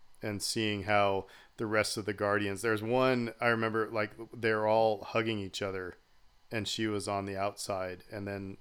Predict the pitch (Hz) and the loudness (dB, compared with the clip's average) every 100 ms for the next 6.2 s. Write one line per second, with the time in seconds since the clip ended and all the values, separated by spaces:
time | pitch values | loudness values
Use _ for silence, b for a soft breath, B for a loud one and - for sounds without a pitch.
0 | - 110 98 95 - 95 98 95 92 - | -8 -2 -2 -2 -6 -6 -6 -6 -10 -16
1 | - - - - - - 104 104 101 98 | -20 -20 -20 -20 -20 -14 -6 -2 -2 -2
2 | 95 90 - - - _ - - 110 104 | -6 -12 -20 -20 -20 _ -10 -6 -4 -4
3 | 104 95 110 101 98 92 98 - 113 101 | -4 -4 -2 -2 -2 -4 -6 -6 -6 -2
4 | 104 104 98 98 - - - 107 117 123 | 0 0 -2 -10 -16 -10 -2 0 0 -4
5 | 95 98 104 113 - - 120 117 127 135 | -6 -4 0 0 -4 -4 0 2 0 -2
6 | 147 147 | -4 -8